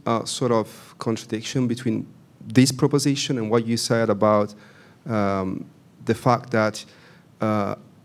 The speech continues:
discussing neutralization of Ukraine at the level of Europe, U S, Russia is twentieth century policy, we, which we cannot, um, uh,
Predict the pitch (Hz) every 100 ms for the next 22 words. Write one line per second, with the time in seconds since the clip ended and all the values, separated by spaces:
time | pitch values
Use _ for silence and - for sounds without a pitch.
0 | _ - 120 - 127 117 - 123 117 131
1 | 131 123 120 120 117 - 113 107 98 101
2 | - 123 127 127 127 127 127 127 107 113
3 | 113 107 104 101 101 101 - - - _
4 | _ _ - 110 117 113 110 - - -
5 | 107 101 98 98 - - - - - 117
6 | 120 - 117 110 107 110 - 113 107 104
7 | - 107 - 104 95 117 113 107 113 104
8 | 110 - - - - - _ 117 117 -
9 | - - 107 104 101 101 104 101 98 -
10 | - 101 98 92 92 87 85 - - -
11 | - _ _ - - - 104 92 87 85